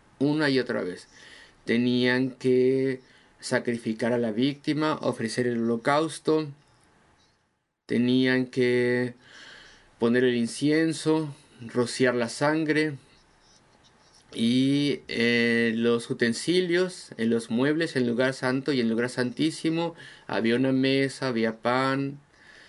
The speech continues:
estaba el candelabro, estaba una cortina que separaba los dos lugares, el lugar santo y el lugar santísimo.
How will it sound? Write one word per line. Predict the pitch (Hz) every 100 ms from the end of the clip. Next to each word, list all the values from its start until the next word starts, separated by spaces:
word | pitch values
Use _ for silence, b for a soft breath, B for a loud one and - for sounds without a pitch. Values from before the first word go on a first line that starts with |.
| B B B B _ _ -
estaba | 117 117 - 123 131
el | 127
candelabro, | 117 117 120 131 135 127 131 135 127 - _ _ _ _ _ _ -
estaba | 117 - 127
una | 131 127
cortina | 127 123 135 135 139 143
que | 139
separaba | 123 120 113 117 127 131 127
los | 120
dos | 120 123
lugares, | 127 120 123 135 131 113
el |
lugar | 113 113 127
santo | - 131 135
y | 135
el |
lugar | 120 123
santísimo. | 127 127 123 139 139 139 135 143